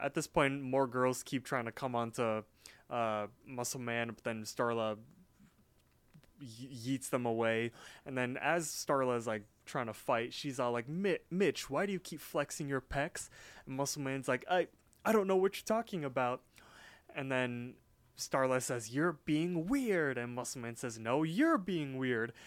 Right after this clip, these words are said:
And Starla says, "Oh, whatever. That's just what you say when you're being weird." And she punches and kicks some other girls.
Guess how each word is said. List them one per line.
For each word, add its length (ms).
And 140
Starla 420
says, 260
"Oh, 200
whatever. 680
That's 280
just 260
what 160
you 180
say 260
when 200
you're 140
being 520
weird." 560
And 160
she 160
punches 600
and 160
kicks 260
some 180
other 220
girls. 440